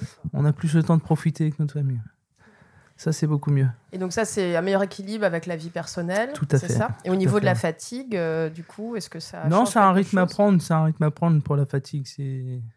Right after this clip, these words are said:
Speaker 1: mais après, au moins, puis je fais même, euh, un peu moins d'heures que ce que je faisais avant, donc la fatigue, franchement, ça va.
Speaker 2: Donc ça, oui, à tout
Speaker 1: Ouais.
Speaker 2: niveau, ça, euh.
Speaker 1: Les coupures, justement, ça fatigue en restauration, tout ça.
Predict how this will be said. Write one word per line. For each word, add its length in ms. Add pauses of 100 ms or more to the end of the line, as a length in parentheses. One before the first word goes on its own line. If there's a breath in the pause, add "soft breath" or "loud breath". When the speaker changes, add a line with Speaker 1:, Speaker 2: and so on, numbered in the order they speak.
(160)
Speaker 1:
mais 160
après, 340
au 100
moins, 160
puis 420
je 60
fais 300
même, 340
euh, 280
un 40
peu 140
moins 240
d'heures 240
que 100
ce 120
que 100
je 80
faisais 220
avant, 260
donc 160
la 100
fatigue, 380
franchement, 380
ça 140
va. 100 (260 loud breath)
Speaker 2:
Donc 140
ça, 340
oui, 140
à 80
tout 180
Speaker 1:
Ouais. 140
Speaker 2:
niveau, 200
ça, 340
euh. 200
Speaker 1:
Les 160
coupures, 500
justement, 400
ça 140
fatigue 380
en 140
restauration, 480
tout 100
ça. 80